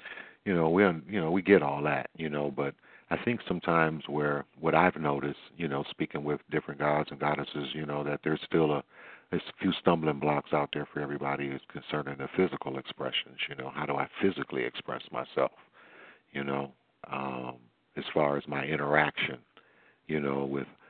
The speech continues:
other beings, whether they be gods or whether they be devils, whether they,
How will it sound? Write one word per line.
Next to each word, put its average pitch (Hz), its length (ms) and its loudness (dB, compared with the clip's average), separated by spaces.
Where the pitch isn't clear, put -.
other 78 240 6
beings, 71 560 4
whether 69 260 0
they 71 140 0
be 71 200 -2
gods 71 560 2
or 67 240 -2
whether 71 260 2
they 73 180 4
be 69 380 -2
devils, 76 640 2
whether 69 280 -4
they, 69 360 -6